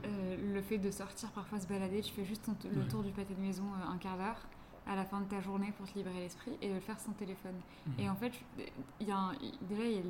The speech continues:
Speaker 1: pour l'expérience, tu vois, c'est, tu te sens très serein, et cetera. Mais en plus de ça, je trouve ça super intéressant de, de se rendre compte du nombre de fois où, en fait, même en n'ayant pas ton téléphone, en tout cas les premières fois,
Speaker 2: Mhm.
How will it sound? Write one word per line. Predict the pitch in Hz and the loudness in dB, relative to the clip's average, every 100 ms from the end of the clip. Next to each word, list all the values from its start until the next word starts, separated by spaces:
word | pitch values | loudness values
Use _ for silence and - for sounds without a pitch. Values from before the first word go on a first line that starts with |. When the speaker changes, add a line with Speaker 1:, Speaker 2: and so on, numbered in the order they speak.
| 170 | -2
Speaker 1:
pour | 180 | 0
l'expérience, | 185 - 196 196 196 | 0 0 -2 -2 -2
tu | - | -4
vois, | 190 | -4
c'est, | 196 - | -4 -6
tu | - | -12
te | - - | -10 -4
sens | 185 | -4
très | - 214 | -2 -2
serein, | - 208 202 208 190 | -2 0 2 2 0
et | - | -4
cetera. | 185 180 196 262 - - - - - | -4 -2 -2 -2 -8 -12 -14 -8 -4
Mais | - | 0
en | 214 | 0
plus | 214 254 196 | 4 2 4
de | 208 | 2
ça, | 220 240 | 4 2
je | 240 | 0
trouve | - | -4
ça | 196 | -2
super | 190 - 269 | -2 4 6
intéressant | 240 233 220 214 226 240 | 6 4 2 2 6 6
de, | 202 190 175 175 165 - - 165 | 6 4 4 4 2 -2 -4 0
de | 160 170 | 2 2
se | 165 - | 0 4
rendre | 185 233 240 | 8 10 10
compte | 240 262 - - - - - | 8 8 6 -4 -8 -10 0
du | 196 | 8
nombre | 220 247 220 208 | 12 12 10 6
de | 208 | 4
fois | - 220 269 - - - - | 2 2 2 -6 -14 -6 0
où, | 202 | 2
en | 202 | 4
fait, | 240 247 | 2 4
même | 214 240 240 | 6 8 8
en | |
n'ayant | 208 196 196 | 8 4 2
pas | 226 | 4
ton | 233 | 4
téléphone, | 220 196 196 208 214 - | 4 4 2 2 2 0
en | |
tout | 175 | -2
cas | - | -2
les | 208 | -2
premières | 202 220 208 196 | -2 0 0 2
fois, | |
Speaker 2:
Mhm. | 226 | 0